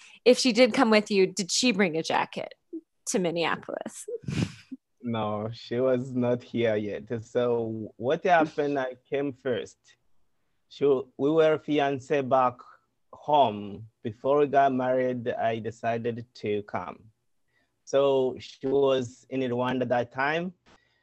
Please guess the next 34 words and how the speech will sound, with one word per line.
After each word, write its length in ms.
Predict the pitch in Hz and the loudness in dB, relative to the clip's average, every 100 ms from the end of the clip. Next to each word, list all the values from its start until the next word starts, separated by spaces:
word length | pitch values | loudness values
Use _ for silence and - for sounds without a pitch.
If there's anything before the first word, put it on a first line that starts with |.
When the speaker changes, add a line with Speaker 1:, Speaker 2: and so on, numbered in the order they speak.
| _ _ _ _ - | _ _ _ _ -4
Speaker 2:
There 160 | 120 | 0
was 180 | 131 120 | 0 0
no 240 | 127 131 | 0 2
way 400 | 127 127 131 127 131 | 2 2 2 0 -2
I 60 | |
couldn't 320 | 117 139 135 | -4 2 4
even 260 | 131 127 123 | 4 2 0
tell 300 | - 131 131 | 2 2 4
her 240 | 127 127 | 2 2
what 240 | 120 123 127 | 2 0 -4
is 120 | 120 | -6
going 360 | - 117 131 127 | 0 0 0 0
on. 340 | 127 151 196 _ _ | 0 0 -6 _ _
She 140 | - | -4
was 220 | 135 117 110 | -2 -2 -2
busy 380 | 104 123 127 | -4 -2 -2
in, 340 | 135 131 131 127 - | -2 -2 -4 -6 -6
in 180 | 120 | -6
school, 300 | 113 - 127 | -8 -4 -2
and 140 | 131 117 | 0 0
they 60 | |
were 120 | 113 110 | -2 -2
not 220 | 120 123 | -4 -6
even 480 | 127 123 123 117 117 - - | -6 -4 -2 -4 -8 -12 -8
allowed 380 | 107 107 117 113 | -2 0 0 -2
to 80 | 117 | -6
have 160 | 120 | -4
a 80 | 123 | -4
cell 280 | 120 123 127 | -4 -2 -2
phone 380 | - 127 127 127 | -4 -6 -6 -6
back 280 | 120 131 139 | -4 -4 -4
then 320 | 135 139 160 - _ _ _ _ _ _ _ - | -6 -6 -8 -12 _ _ _ _ _ _ _ -12
because 500 | 107 - 117 120 | -10 -4 -2 0
of, 140 | 117 | -2